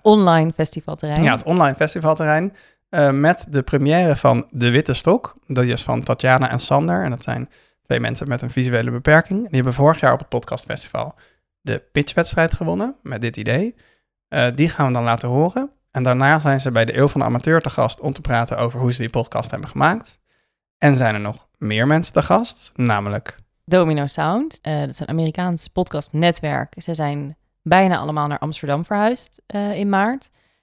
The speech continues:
Speaker 1: En zij hosten voor ons het Engelstalige programma.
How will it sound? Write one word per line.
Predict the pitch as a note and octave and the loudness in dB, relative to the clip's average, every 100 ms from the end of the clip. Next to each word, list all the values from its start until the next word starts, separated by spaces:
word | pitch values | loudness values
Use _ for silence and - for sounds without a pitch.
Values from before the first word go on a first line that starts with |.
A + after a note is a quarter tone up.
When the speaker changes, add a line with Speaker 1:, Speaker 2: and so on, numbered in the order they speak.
| _ | _
Speaker 1:
En | - F#3 F#3+ | -2 2 2
zij | F#3+ G3+ | 4 4
hosten | G3 G3 G3 F#3 | 4 4 0 -6
voor | - F3+ | -6 -4
ons | - D#3+ D#3+ E3 | -2 -2 -2 -4
het | E3 D3+ - - | -4 -4 -6 -6
Engelstalige | - E3 E3 - - C#3 - | 0 2 2 -2 -4 -4 -8
programma. | D3 - D3 G3+ E4+ | -10 -4 0 0 -2